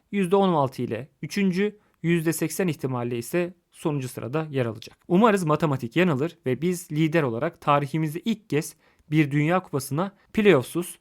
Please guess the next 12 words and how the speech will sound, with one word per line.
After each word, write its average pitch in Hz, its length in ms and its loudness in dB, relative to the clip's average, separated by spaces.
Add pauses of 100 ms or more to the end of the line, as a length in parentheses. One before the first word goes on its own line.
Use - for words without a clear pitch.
(120)
rahat 170 320 2
rahat 151 260 -2
katılırız. 123 560 -8 (500)
Bizi 143 200 0
izlediğiniz 143 460 -2
için 175 200 -4
teşekkür 131 380 -4
ederiz. 110 320 -10 (220)
Benzer 139 360 4
videolarda 127 440 0
görüşmek 143 440 0
üzere. 123 300 -6